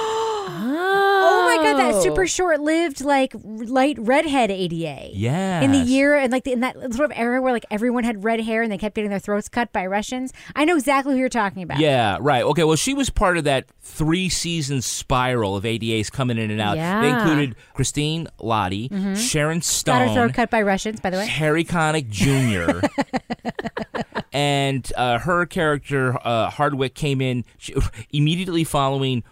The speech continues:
Speaker 3: one episode, uh, A D A, Mika Vaughn.
Speaker 1: Paula Patton?
Speaker 3: Yes,
Speaker 1: Yep.
Speaker 3: exactly. Yeah. So, uh, why do we think there were so many, like, misfires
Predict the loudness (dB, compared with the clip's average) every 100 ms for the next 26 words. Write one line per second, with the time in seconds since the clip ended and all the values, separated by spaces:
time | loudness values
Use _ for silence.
0 | _ -6 -2 0 0 0 0 2 2 4
1 | 2 -2 -6 -2 0 0 -2 -2 0 0
2 | 0 2 0 2 0 2 0 -4 -8 _
3 | 0 2 2 2 -2 -4 -2 -2 0 -4
4 | -2 -2 -2 -2 -4 -4 -12 -4 0 0
5 | -2 -14 -18 -20 -20 -12 -2 0 2 0
6 | -6 -16 -10 -2 0 2 0 -2 -2 0
7 | 2 0 0 0 0 2 2 2 0 -2
8 | -2 0 0 0 -2 -4 -6